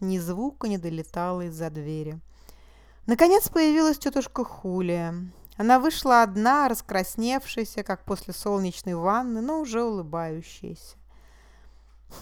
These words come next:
"По крайней мере, ты хоть жива и невредима", сказал дядя Луч. "Я уж решил, что твоя сестрица тебя за волосы таскает".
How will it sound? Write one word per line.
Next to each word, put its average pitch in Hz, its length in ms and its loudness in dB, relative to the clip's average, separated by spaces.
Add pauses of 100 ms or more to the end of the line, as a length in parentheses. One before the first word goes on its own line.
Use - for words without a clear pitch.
(140)
"По 220 140 6
крайней 240 380 4
мере, 285 240 4
ты 262 160 -2
хоть 262 240 -2
жива 240 420 8
и 254 60 6
невредима", 208 920 0
сказал 175 480 -2
дядя 170 320 -2
Луч. 165 300 -6 (360)
"Я 262 320 10
уж 269 140 2
решил, 277 400 2
что 269 220 -4
твоя 254 300 8
сестрица 247 600 0
тебя 247 300 6
за 214 280 12
волосы 196 360 4
таскает". 165 640 0